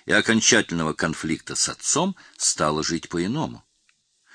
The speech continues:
В тесном её кругу это ей даже создавало особое положение, которого она стыдилась в разговоре с другими,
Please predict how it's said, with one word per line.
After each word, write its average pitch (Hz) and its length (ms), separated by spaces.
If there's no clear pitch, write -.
В - 140
тесном 127 540
её 107 400
кругу 120 520
это 127 260
ей 120 140
даже 107 320
создавало 95 680
особое 73 520
положение, 139 580
которого 85 420
она 90 180
стыдилась 87 760
в 78 140
разговоре 71 480
с 69 100
другими, 71 480